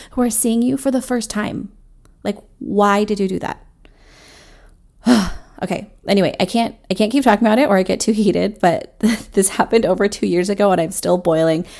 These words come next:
I'm, I'm laughing now 'cause talking it out is funny, but it, it really, really bothers me thinking about it because, again, thinking about how much time I spent preparing for this visit and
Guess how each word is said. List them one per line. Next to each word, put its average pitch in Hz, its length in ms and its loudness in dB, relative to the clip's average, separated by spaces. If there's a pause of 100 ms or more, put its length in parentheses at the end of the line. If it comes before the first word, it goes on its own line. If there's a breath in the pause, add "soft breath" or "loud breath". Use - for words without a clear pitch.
(120)
I'm, 208 280 0
I'm 214 180 2
laughing 233 400 0
now 175 160 0
'cause 185 220 -6
talking 175 400 -4
it 170 100 -4
out 156 300 -2
is 180 260 -8 (120)
funny, 170 420 -4
but 180 340 -6
it, - 180 -12 (420)
it 185 140 2
really, 175 280 4
really 151 260 -4
bothers 165 420 -4
me 196 240 -8 (760 loud breath)
thinking 160 320 0
about 135 220 -2
it 98 160 -6
because, 165 500 -4
again, 220 380 -4
thinking 185 340 -6
about 180 300 -2
how 185 500 -2
much 185 400 -4
time 214 460 -2
I 175 160 -6
spent - 640 -4 (560 soft breath)
preparing 226 500 0
for 160 140 -2
this 170 180 -6
visit - 320 -8
and - 220 -6